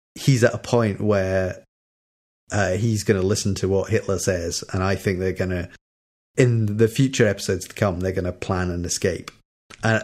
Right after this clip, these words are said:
I'm willing to bet we're gonna end up with Hitler in the outside world, because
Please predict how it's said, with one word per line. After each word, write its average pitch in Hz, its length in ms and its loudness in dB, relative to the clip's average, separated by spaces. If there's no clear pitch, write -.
I'm 135 280 4
willing 113 280 6
to 104 80 -2
bet 95 260 2
we're 92 120 0
gonna 90 160 -2
end 90 200 -4
up 82 140 -6
with - 140 -4
Hitler 98 380 -2
in 107 120 2
the 90 100 0
outside 90 380 -2
world, 87 480 -6
because 92 480 -2